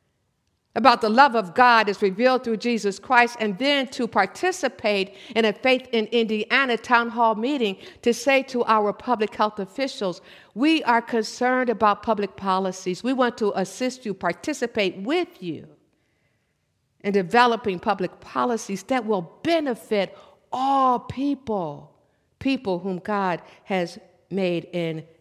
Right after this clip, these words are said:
God's image." What happens after having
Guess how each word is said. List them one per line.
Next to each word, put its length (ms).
God's 600
image." 380
What 180
happens 1080
after 260
having 600